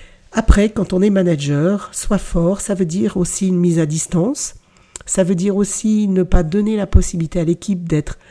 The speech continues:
sincère dans ce qu'elle traverse. Et ça veut dire à certains moments être surpris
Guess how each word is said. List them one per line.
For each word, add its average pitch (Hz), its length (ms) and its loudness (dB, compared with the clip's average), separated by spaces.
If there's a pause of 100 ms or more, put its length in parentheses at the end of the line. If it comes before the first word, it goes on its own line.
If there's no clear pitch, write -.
(180)
sincère 214 640 -2
dans 202 160 -2
ce - 60 -8
qu'elle - 180 -6
traverse. 170 640 -8 (1300)
Et 170 60 2
ça 151 180 -2
veut 131 100 -2
dire 165 220 0
à 175 60 0
certains 160 300 -6
moments 156 260 0
être 196 120 -2
surpris - 520 -6